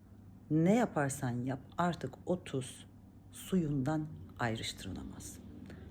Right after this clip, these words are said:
"Ne yapabilirim?" dersen, tuz gider mi? Artık senin kimyan tuzlu bir sudur. Ayrıştıramazsın belki. Ama suyun miktarını artırabilirsin.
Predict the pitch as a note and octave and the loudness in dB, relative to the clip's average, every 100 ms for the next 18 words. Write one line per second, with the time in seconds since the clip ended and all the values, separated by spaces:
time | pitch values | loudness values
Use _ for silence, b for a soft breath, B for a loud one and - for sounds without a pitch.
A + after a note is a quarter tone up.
0 | B B3 D4+ F#4+ - E3+ C3+ B2+ B2+ B2+ | B 10 12 12 12 8 4 2 4 2
1 | C3 C#3+ C#3+ A#2+ G#2 - - - - - | 4 2 2 0 -2 -4 -10 -12 -12 -14
2 | - - B B B B B - - - | -14 -14 B B B B B -12 -2 2
3 | E3 C3+ C3 C#3+ D3+ B2 E2+ - - - | 4 4 4 6 6 2 0 -4 -10 -18
4 | - - - - - B B B - C#3 | -20 -20 -18 -20 -18 B B B 0 4
5 | C#3+ - - - E3+ D#3 E3 D#3+ - C#3 | 4 0 -4 0 4 6 6 4 2 6
6 | C3+ C#3 D#3+ F#3 A3 - - - F3+ F#3 | 8 8 8 6 2 -8 -18 -2 4 6
7 | E3 F3 F#3 - D#3+ D3 C#3+ - - - | 6 6 6 2 0 0 -2 -10 -18 -18
8 | - - - B B B B - D3+ D#3 | -20 -20 -18 B B B B 0 4 4
9 | D3+ E3 F3+ F#3 E3 - D3 C3 B2 G2+ | 4 4 6 6 4 2 2 2 -2 -6
10 | - - - - B B B B - - | -10 -10 -12 -18 B B B B -18 -18
11 | - - F#3 F#3 - D#3 F3+ G3 E3 - | -4 2 4 4 2 2 6 4 2 -2
12 | D#3 D3+ E3 D#3 D3 - D3+ A#2 C#3 - | 2 2 2 0 -2 -6 -4 -6 -6 -6
13 | D#3 | -6